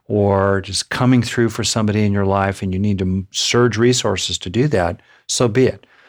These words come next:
But on the whole, the prescription is to spend as much time as possible in the green zone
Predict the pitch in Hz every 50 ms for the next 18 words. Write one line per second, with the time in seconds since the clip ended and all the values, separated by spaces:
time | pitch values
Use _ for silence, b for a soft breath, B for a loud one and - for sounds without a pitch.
0 | b b b - 131 123 120 110 101 98 87 87 - - 202 247 233 - - -
1 | _ _ _ _ _ _ _ - - - 131 120 - - - 123 110 - - -
2 | 104 98 101 - - - - - 117 113 107 - - - 101 - - - 123 120
3 | 113 107 104 98 - - 120 131 147 - - - 151 139 123 110 104 - - -
4 | 101 98 98 - - 95 90 95 92 92 - - 113 117 143 175 170 131 107 98
5 | 92 90 85 - 87 82 82 85